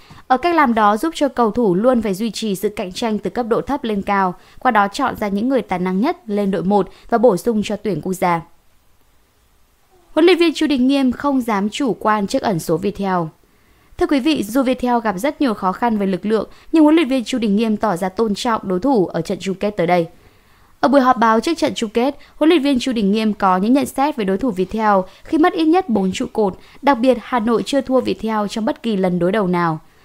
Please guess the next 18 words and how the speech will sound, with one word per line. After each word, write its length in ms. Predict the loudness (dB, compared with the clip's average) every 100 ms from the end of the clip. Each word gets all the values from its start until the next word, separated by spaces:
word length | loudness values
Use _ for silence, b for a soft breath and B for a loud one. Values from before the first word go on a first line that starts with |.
| b b
Với 100 | 4
một 100 | 4 4
trận 220 | -2 -2
derby, 400 | -2 0 0 -2 B B
mọi 120 | 0
thứ 160 | 2 2
luôn 180 | 2 2
rất 160 | -2
khó 180 | -2 -4
khăn, 320 | -2 0 0 -2 b b
nhất 140 | 4
là 120 | 4
khi 160 | 4 0
đây 200 | 2 2
là 160 | 0 -2
trận 220 | -4 -6
chung 180 | -8 -4
kết. 260 | -4 -4